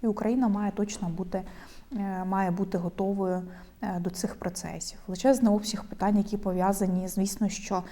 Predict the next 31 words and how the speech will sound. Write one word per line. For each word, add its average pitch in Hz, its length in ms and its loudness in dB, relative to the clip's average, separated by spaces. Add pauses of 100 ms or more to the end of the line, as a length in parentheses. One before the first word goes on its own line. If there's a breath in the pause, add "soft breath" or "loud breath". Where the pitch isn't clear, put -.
(280 loud breath)
е, 180 320 0
безпосередньо 185 800 0
з 180 120 -2
комунікацією 180 880 0
лю-, - 100 -6
з - 140 -10
людьми, 170 560 -4 (100)
тому 175 200 -2
що 180 180 -4
після 185 240 -2
двадцять 175 380 -2
другого 165 320 -2
року 254 420 0
ситуація 190 540 -2
змінилась 190 680 2 (340 loud breath)
в - 40 -16
тому, 214 320 4
що 190 320 -2
в 185 60 0
нас 180 220 0
немає, 185 480 2 (440 loud breath)
е, 180 540 2
фактично 185 600 0
можливості 185 640 4
комунікації. 180 1000 0
Та? 240 220 2
Тобто, - 360 -4
якщо 175 280 0
раніше 185 420 2
вони 175 200 0
приїжджали, 175 720 -2